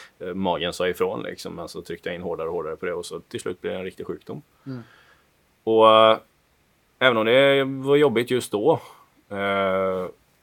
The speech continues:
Speaker 1: så var det nödvändigt. För det, det är så kroppen funkar.
Speaker 2: Mm.
Speaker 1: Om vi lever på ett sätt,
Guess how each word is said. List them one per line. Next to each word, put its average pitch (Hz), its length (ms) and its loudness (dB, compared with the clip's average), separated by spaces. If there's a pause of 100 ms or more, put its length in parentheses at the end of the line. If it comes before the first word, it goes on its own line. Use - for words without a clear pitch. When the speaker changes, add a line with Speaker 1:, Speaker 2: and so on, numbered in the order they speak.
(360)
Speaker 1:
så - 180 -4
var 143 140 4
det 120 80 0
nödvändigt. 117 680 -6 (460)
För - 140 0
det, 107 520 4 (1080)
det 110 140 -4
är 123 60 0
så 123 160 -2
kroppen 104 320 -4
funkar. 110 400 -4 (300)
Speaker 2:
Mm. 123 160 -16 (320)
Speaker 1:
Om 107 140 -8
vi 107 80 -2
lever 110 220 0
på 113 140 -4
ett 113 100 -6
sätt, - 520 -4